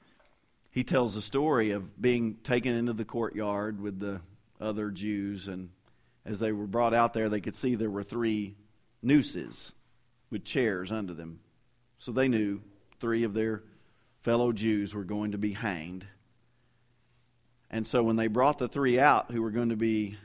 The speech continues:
hanged, two of them were adult men, but one of them was a young boy,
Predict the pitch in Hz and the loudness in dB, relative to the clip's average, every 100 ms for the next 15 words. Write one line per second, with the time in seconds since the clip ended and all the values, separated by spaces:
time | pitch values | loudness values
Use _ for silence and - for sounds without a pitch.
0 | - 147 147 107 104 104 - _ _ _ | -6 0 2 0 -2 -6 -10 _ _ _
1 | _ _ - 160 147 131 113 110 110 101 | _ _ -2 4 4 4 2 0 0 -4
2 | - - 107 107 113 101 123 139 110 107 | -6 -8 -4 0 2 2 2 2 2 0
3 | 107 107 120 123 110 107 107 98 104 101 | -2 -4 -2 0 0 -2 -2 -4 -4 -6
4 | 98 107 107 104 104 95 - | -4 -2 -2 -4 -4 -6 -8